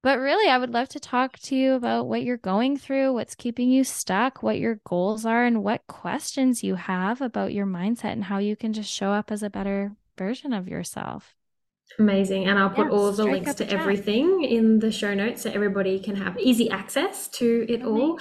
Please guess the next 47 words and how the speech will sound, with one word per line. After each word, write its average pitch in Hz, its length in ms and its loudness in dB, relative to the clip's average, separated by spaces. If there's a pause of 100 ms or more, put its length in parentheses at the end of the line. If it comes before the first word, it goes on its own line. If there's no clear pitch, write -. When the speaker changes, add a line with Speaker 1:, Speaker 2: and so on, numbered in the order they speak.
Speaker 1:
Amazing. 190 360 -8 (180)
Speaker 2:
But - 280 4
thank 226 220 4
you 269 80 2
so 220 160 2
much, 202 200 0
Kelsey, 190 300 -4
for 190 160 -2
coming 190 320 2
on 185 80 2
and 180 160 0
sharing 180 460 0
everything 233 360 6
that 196 120 2
you 190 80 0
have. 180 320 0
I'm 196 160 0
sure 190 120 -4
the 190 80 0
listeners 185 360 -2
are 196 60 0
walking 185 360 -2
away 180 300 2
with 185 340 -2
so 220 480 4
many 202 500 4 (220)
tools 240 640 4
that 233 140 -4
they 208 160 2
can 208 180 -2
go 196 240 0
and 190 180 -2
put 214 140 -4
in 196 140 -2
place 190 640 -8 (100)
wa-, 196 220 -8
straight 202 240 -2
away. 196 280 0
Speaker 1:
I 208 240 -10 (100)
hope 208 340 -4
so. 185 260 -6
I 190 160 -4
hope 190 300 -8
so. 180 200 -8
They 180 140 -8
deserve 185 380 -6
it. - 440 -10